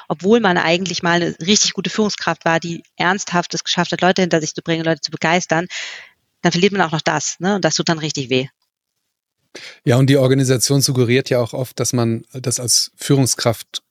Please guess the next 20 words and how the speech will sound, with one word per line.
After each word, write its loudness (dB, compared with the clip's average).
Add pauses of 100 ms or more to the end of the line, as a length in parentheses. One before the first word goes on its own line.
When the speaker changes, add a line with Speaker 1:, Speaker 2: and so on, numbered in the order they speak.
Speaker 2:
können 2
müsste 2 (400)
Speaker 1:
Mhm. -6
Speaker 2:
und, 2
äh, 4 (140)
produziert 0
ja 2
dann 2
zusätzlich 2
zu 0
dem 0 (140)
Gefühl, 2
dass, 0
oder 0
dem 0
Er-, -2
Erleben, 4
dass 0
man 2
eben 0